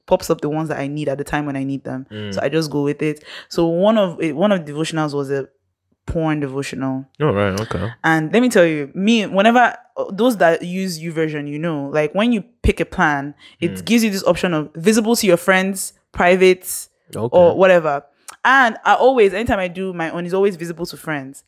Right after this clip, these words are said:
Speaker 2: But that
Speaker 1: This
Speaker 2: one
Speaker 1: one,
Speaker 2: <laughs>
Speaker 1: this one,
Speaker 2: That one is
Speaker 1: it
Speaker 2: like,
Speaker 1: was, it was,
Speaker 2: no.
Speaker 1: yeah, because it was just like,
Speaker 2: It's
Speaker 1: yeah, I, and the name of the thing was porn free. I mean,
Speaker 2: Ah.
Speaker 1: it is just like
Speaker 2: It's
Speaker 1: so.
Speaker 2: per-, it, it, it's too personal.
Speaker 1: And I remember reading it, and I mean, what the guy was saying was making sense.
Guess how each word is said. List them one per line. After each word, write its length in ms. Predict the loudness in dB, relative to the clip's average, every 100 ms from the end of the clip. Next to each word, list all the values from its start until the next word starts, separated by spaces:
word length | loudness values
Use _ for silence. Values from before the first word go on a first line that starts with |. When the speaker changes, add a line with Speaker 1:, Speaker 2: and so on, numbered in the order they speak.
| -16
Speaker 2:
But 180 | -12
that 80 | -2
Speaker 1:
This 180 | 0 2
Speaker 2:
one 80 | 2
Speaker 1:
one, 280 | 4 2 -2 -12 _ _ -6
Speaker 2:
<laughs> 1600 | -6 _ _ _ _ -12 _ -12 -10 -14 _ _ -8 -2 -4 0
Speaker 1:
this 320 | 2 4 4
one, 520 | 4 4 2 -2 -6 -6
Speaker 2:
That 140 | -2
one 220 | -2 -2 -2
is 100 | 2
Speaker 1:
it 80 | 4
Speaker 2:
like, 80 |
Speaker 1:
was, 180 | 4 2
it 200 | 2 0
was, 260 | 4 4 4
Speaker 2:
no. 100 | 0
Speaker 1:
yeah, 160 | 0
because 320 | 0 2 2 4
it 60 |
was 100 | 2
just 160 | 2 4
like, 200 | 4 4
Speaker 2:
It's 80 | 0
Speaker 1:
yeah, 200 | 2 4
I, 80 | 4 2 2
and 140 | 2
the 40 | 4
name 140 | 4
of 100 | 4
the 60 | 4
thing 120 | 2
was 120 | 2 0 2
porn 220 | 6 6
free. 340 | 4 -2 -4 0
I 140 | 2
mean, 140 | 4 4
Speaker 2:
Ah. 80 | 4
Speaker 1:
it 120 | 4
is 140 | 4 4
just 360 | 4 4 2
like 140 | -2 -2 -8
Speaker 2:
It's 140 | -6
Speaker 1:
so. 100 | -2
Speaker 2:
per-, 80 | 0
it, 440 | 2 0 0 0 0
it, 60 | 0
it's 120 | -4 -4 -14
too 100 | -12
personal. 580 | -10 -12 -14 -20 -20 _ _ -20 _ _ -8
Speaker 1:
And 100 | -4
I 40 |
remember 320 | -4 -2 -2 -4
reading 300 | -6 -6 -6
it, 140 | -6 -2
and 280 | -2 -2 -6 _ -10
I 80 | -4
mean, 200 | -2 -2
what 80 | -4
the 60 |
guy 140 | -2 0
was 180 | 0 -2
saying 140 | -6
was 100 | -6
making 320 | -8 -6 -6
sense. 600 | -4 -4 -4 -4 -6 -8